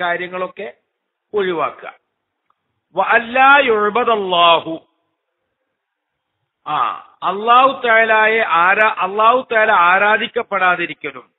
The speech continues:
ഇല്ലാ ബിമാ ശറഅഹുല്ലാഹു വ റസൂലുഹു, അല്ലാഹുവും അവന്റെ പ്രവാചകനും നിയമമാക്കിയത്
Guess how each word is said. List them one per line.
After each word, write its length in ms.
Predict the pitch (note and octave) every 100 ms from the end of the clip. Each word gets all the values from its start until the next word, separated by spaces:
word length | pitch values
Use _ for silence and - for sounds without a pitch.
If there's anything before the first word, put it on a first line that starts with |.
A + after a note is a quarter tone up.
| _ _ _ F3+
ഇല്ലാ 380 | G3+ A3 B3+ C#4 C#4+
ബിമാ 240 | C4 A#3+ A#3+ A#3
ശറഅഹുല്ലാഹു 1000 | G3+ F#3 G3 A3 A3 B3 A#3 G#3+ G3+ F3+ B3 - _ -
വ 100 | C4 G#3+
റസൂലുഹു, 540 | E3 E3+ D#3+ D3 B2+ A2 _ _ _ _ D#3+
അല്ലാഹുവും 800 | F#3 G3+ A3+ B3 C4 A3+ C#4 C4 C4+ - F#3+
അവന്റെ 320 | G3+ G#3+ A3+ G3+
പ്രവാചകനും 760 | F#3 F#3+ G#3 G#3+ A3 A3+ A#3+ B3 - _ _
നിയമമാക്കിയത് 920 | F3 G3 A#3 C4+ A#3 G3+ F#3+ F#3 F#3